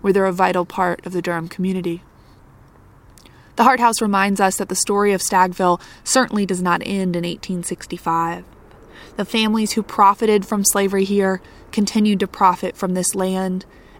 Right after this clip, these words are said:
and from the black families who stayed here. And the formerly enslaved people and their descendants continued to struggle for freedom here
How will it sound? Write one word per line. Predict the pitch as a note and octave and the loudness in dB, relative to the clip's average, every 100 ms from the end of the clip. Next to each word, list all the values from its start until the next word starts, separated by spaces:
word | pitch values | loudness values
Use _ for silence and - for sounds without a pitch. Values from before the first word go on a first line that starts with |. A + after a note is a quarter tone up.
| - | 2
and | G#3+ G#3 | 2 2
from | G3 G3 | 0 -4
the | F#3 | 0
black | F#3 F3+ - | 2 2 -2
families | F#3+ F3 E3+ E3 | -8 -6 -6 -6
who | F3 | -8
stayed | - F#3 F3+ E3+ | -4 -2 -2 -2
here. | F3+ F3 A3 - - - - - - - - - - | -8 -14 -16 -20 -20 -20 -20 -20 -20 -20 -20 -18 -2
And | - G#3 | 2 2
the | |
formerly | F#3+ A3+ G#3+ G3 F#3 | 2 2 2 2 0
enslaved | F3+ - A3+ A#3+ A#3 | -2 -2 0 0 0
people | A#3+ A3 G#3+ G#3+ G#3 - | -6 -4 -2 -4 -6 -6
and | - F#3 | -2 0
their | E3+ | 0
descendants | D#3+ - A#3 A3+ A#3 G#3+ - - - - - | 0 -2 0 0 0 -2 -4 -10 -12 -20 -8
continued | - A3+ - B3+ A#3 A3+ G#3+ | 2 2 2 2 2 2 0
to | - | -2
struggle | F#3+ - G3 G3 | -4 -2 0 0
for | F3+ F#3 | -2 -6
freedom | - G3+ G3 F#3 | -4 -4 -2 -2
here | F3 F#3+ F3+ | -4 -4 -4